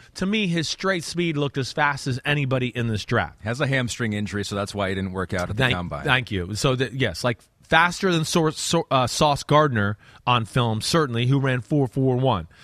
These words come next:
Speaker 1: Faster than, you know, Trent McDuffie's of the world, who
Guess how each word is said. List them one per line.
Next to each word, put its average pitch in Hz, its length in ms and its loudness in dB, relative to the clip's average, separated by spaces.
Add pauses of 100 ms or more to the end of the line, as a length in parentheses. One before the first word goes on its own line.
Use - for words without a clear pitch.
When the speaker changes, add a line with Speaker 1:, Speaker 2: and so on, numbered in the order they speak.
(140)
Speaker 1:
Faster 151 520 2
than, 143 300 0 (240)
you 151 100 -2
know, 131 240 0 (180)
Trent 170 280 -2
McDuffie's 143 640 0
of 131 80 0
the 120 120 0
world, 107 460 0 (300)
who 139 440 0